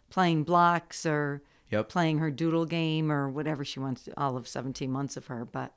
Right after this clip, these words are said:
Speaker 2: Yeah, just laying
Speaker 1: it's
Speaker 2: on the
Speaker 1: fun.
Speaker 2: floor and doing
Speaker 1: Oh,
Speaker 2: it.
Speaker 1: yeah.
Speaker 2: Um, the, uh, <laughs> Coco Melon, that, um, no, so the thing with ki-, the,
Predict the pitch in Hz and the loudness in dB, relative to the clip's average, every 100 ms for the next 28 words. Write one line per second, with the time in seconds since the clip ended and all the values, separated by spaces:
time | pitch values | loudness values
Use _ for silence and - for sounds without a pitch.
0 | - 120 107 87 - 120 117 113 107 104 | -6 -2 0 -2 -6 -2 2 2 2 0
1 | 139 113 104 101 104 107 147 139 131 - | 2 2 4 2 0 0 -2 -2 -6 -14
2 | - - 127 117 104 95 - - - _ | -6 4 8 8 6 2 -8 -20 -20 _
3 | - 131 127 113 104 - - _ 123 - | -4 2 4 6 4 2 -4 _ -12 -12
4 | - - - - - - - 101 87 87 | -16 -18 -18 -18 -16 -12 -10 -10 -10 -10
5 | 87 95 - - - - - 123 113 104 | -12 -14 -14 -16 -18 -8 4 8 8 8
6 | 98 90 - _ - - _ 143 147 135 | 4 -2 -10 _ -20 -20 _ 4 4 6
7 | 143 123 - - _ _ _ _ _ _ | 6 6 4 -6 _ _ _ _ _ _
8 | _ _ - 139 135 113 - 127 123 | _ _ 0 4 6 6 2 2 2